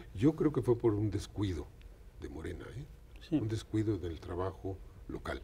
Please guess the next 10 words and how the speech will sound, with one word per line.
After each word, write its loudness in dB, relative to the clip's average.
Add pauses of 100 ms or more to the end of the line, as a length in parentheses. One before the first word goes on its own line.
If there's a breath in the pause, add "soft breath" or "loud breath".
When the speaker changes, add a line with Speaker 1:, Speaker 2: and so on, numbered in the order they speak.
(1400 loud breath)
Speaker 1:
No 12
creo 12
que 12
se 2
repita, 6
yo 2
creo 2
que 2
Morena 6
escarmentó. -2